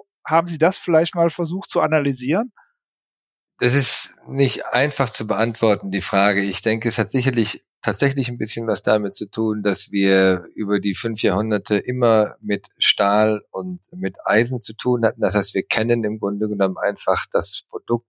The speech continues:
Speaker 2: das, äh, den Werkstoff, das Verfahren sehr gut, was wir machen. Wir sind Siegerländer, also bodenständig, haben Bodenhaftung.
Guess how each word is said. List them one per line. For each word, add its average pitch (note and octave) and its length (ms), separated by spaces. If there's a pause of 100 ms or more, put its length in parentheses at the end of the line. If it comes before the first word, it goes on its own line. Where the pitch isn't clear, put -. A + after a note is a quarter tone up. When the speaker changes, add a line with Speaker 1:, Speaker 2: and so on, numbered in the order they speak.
Speaker 2:
das, F#2+ 440
äh, F2 220
den F2+ 180
Werkstoff, G#2 360
das - 180
Verfahren G2+ 540
sehr F#2+ 100
gut, A#2 220
was G#2+ 180
wir G#2+ 100
machen. G#2+ 380
Wir G2+ 120
sind G2+ 260
Siegerländer, G#2+ 800
also F2+ 260
bodenständig, G#2+ 920
haben G2 220
Bodenhaftung. A2 960